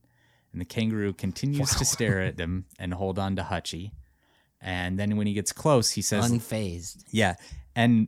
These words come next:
Speaker 1: Mick is, like, pretty jokey at this point. He is kind of laughing as he's approaching this kangaroo, <laughs> which I thought was impressive. But he says, "Let go of my dog." He swings at the kangaroo. And when he does that, the kangaroo does let go of his dog, but it lashes out at Mick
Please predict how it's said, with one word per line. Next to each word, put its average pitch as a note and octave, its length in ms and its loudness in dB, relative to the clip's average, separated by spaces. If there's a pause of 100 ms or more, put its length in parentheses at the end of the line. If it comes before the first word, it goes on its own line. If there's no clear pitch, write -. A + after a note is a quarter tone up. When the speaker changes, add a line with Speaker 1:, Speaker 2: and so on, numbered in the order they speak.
Speaker 1:
Mick D3 300 2
is, C#3+ 200 2
like, G2 320 0 (420)
pretty F3 260 0
jokey G2 640 0
at D2 80 -10
this E2 160 0
point. D2+ 380 -6 (320)
He A#2 520 2
is F2+ 200 0
kind B2 180 2
of F2 120 -2
laughing F2 520 -2
as E2 140 -6
he's F2 160 -6
approaching F2 540 -6
this E2 160 -2
kangaroo, F2 500 -4
<laughs> G2 60 -6
which F#2+ 400 -6 (100)
I F#2 80 -8
thought F#2 260 0
was F2+ 200 -6
impressive. F#2 640 -4 (440)
But F2 120 -6
he B2+ 180 2
says, A2+ 360 2
"Let B2 160 0
go D3 140 4
of C#3+ 60 4
my C3 160 4
dog." F2 380 -2
He F2+ 180 -10
swings C3+ 480 2
at A2 120 -2
the G#2 60 -4
kangaroo. F2 680 -6 (460)
And F#2 120 -2
when F#2 100 0
he F#2 80 0
does C3+ 320 2
that, F#2+ 260 0
the F#2+ 80 -6
kangaroo G2+ 480 -2
does G#2 340 -2
let G2 160 -4
go G2 160 -2
of F2+ 80 -4
his E2+ 160 -8
dog, F2 340 -2
but E2 120 -8
it D#2 120 -10
lashes F2 480 -8
out E2 160 -4
at D2+ 120 -8
Mick F#2 400 -2